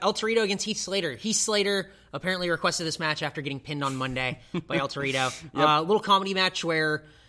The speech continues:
Speaker 1: uh, Heath Slater is holding El Torito, and then Hornswoggle comes in, and he's gonna hit El Torito, but then misses and hits Heath Slater, and
Speaker 2: Mm-hmm.
Speaker 1: it's a big blow up, and Hornswoggle gets tossed to the outside, and then Heath Slater loses to a moonsault from Torito again.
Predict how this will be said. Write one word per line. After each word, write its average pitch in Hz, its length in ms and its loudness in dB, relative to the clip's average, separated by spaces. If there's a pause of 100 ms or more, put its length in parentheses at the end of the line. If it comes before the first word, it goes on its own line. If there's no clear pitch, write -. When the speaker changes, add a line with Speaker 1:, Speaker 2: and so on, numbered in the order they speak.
(160)
Speaker 1:
uh, 147 140 -4
Heath 185 200 -2
Slater 208 340 4
is 185 120 0
holding 196 260 2
El 190 120 2
Torito, 196 540 0
and 185 80 -2
then 185 120 -2
Hornswoggle 185 480 0
comes 180 240 -2
in, 180 100 -2
and 180 120 -6
he's 175 120 -6
gonna 175 180 -2
hit 185 400 -2
El 175 120 0
Torito, 175 400 -2
but 143 100 -10
then 151 380 -2 (320)
misses 139 400 -6
and 131 100 -10
hits 135 160 -8
Heath 131 180 -8
Slater, 135 520 -2
and 123 100 -2
Speaker 2:
Mm-hmm. 156 140 -2 (220)
Speaker 1:
it's 135 120 -6
a 160 60 -4
big 147 260 0
blow 160 220 2
up, 156 240 2
and 143 200 -4
Hornswoggle 151 560 -2
gets 147 240 -6
tossed 156 280 -2
to 165 60 -8
the 156 120 -4
outside, 151 400 -2
and 139 80 -6
then 139 80 -6
Heath 131 160 -10
Slater 127 300 -6
loses 113 300 -10
to 123 100 -10
a 110 40 -10
moonsault 110 300 -10
from 110 140 -16
Torito 107 280 -10
again. 104 260 -8